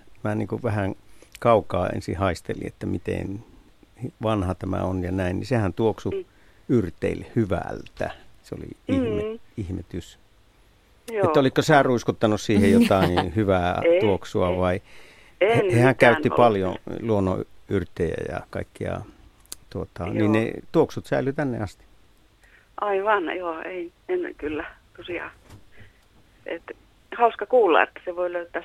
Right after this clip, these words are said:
Speaker 2: sen oikean omistajansakin ja tuo muistoja mieleen.
Speaker 3: Kiitos Eija Toikka, kun kerroit tämän meille kaikille ja erityisesti kiitos, että sen laitoit eteenpäin ja ehkäpä se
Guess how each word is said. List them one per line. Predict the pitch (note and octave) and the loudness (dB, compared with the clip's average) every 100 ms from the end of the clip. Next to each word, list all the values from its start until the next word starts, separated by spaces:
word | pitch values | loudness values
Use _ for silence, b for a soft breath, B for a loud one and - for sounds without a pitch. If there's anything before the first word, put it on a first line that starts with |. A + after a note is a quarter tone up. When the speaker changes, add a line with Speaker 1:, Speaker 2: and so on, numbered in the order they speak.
| - | -8
Speaker 2:
sen | F#3 | -10
oikean | F3 - F3 | -8 -8 -8
omistajansakin | F#3 D#3 - - C3 - - - F2+ | -8 -12 -14 -10 -8 -10 -18 -20 -18
ja | - B B B B - - | -18 B B B B -20 -6
tuo | F3+ F3+ | -2 0
muistoja | F#3 F3 - F#2+ | 0 0 -4 -4
mieleen. | - - C#2+ - _ _ _ _ - | -6 -10 -12 -18 _ _ _ _ -6
Speaker 3:
Kiitos | D#4+ E4 A#3 G#3 | 0 2 2 2
Eija | A3 A3+ | 4 4
Toikka, | A3 A#3 A3 G#3 | 4 4 4 0
kun | G3 F#3 | -2 -2
kerroit | A3+ G#3+ F#3 E3+ | 2 2 2 0
tämän | F3 F3 | -2 -2
meille | F3 F3 F3+ | 0 0 0
kaikille | G3 F#3+ - E3 D#3 | 0 0 0 -4 0
ja | D#3 D#3 - B B B B - - - - | 0 -2 -4 B B B B -18 -16 -16 -10
erityisesti | F#3 E3+ - E3 E3+ F#3+ | -4 -4 -2 -6 -6 -8
kiitos, | - G3+ F#3 F#3+ | -2 0 0 -2
että | F#3+ | -2
sen | F3+ F#3+ F#3 B B | -2 -2 -2 B B
laitoit | G3+ F#3+ G3 - | -4 -2 -2 -2
eteenpäin | G#3+ F3+ C3+ - A2+ | 0 -2 -2 -4 -4
ja | B2 | -4
ehkäpä | C#3+ D#3 D#3+ | -6 -8 -10
se | - | -12